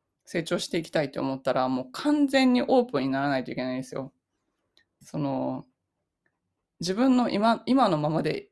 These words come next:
いいけど、なんか知識だけ入れようとかいうのは絶対、あの、成長できないんですね。あの、そのコミュニティの考え方とかを、もう百パーセントもう完コピしてインストールしてものにするぞぐらいの、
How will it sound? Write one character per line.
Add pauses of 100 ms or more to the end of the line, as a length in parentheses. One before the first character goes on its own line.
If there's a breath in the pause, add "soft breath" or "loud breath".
い
い
け
ど、
な
ん
か
知
識
だ
け
入
れ
よ
う
と
か
い
う
の
は
絶
対、
あ
の、
成
長
で
き
な
い
ん
で
す
ね。 (560)
あ
の、
そ
の (300)
コ
ミ
ュ
ニ
テ
ィ
の
考
え
方
と
か
を、 (360)
も
う
百
パ
ー
セ
ン
ト
も
う
完
コ
ピ
し
て
イ
ン
ス
ト
ー
ル
し
て
も
の
に
す
る
ぞ
ぐ
ら
い
の、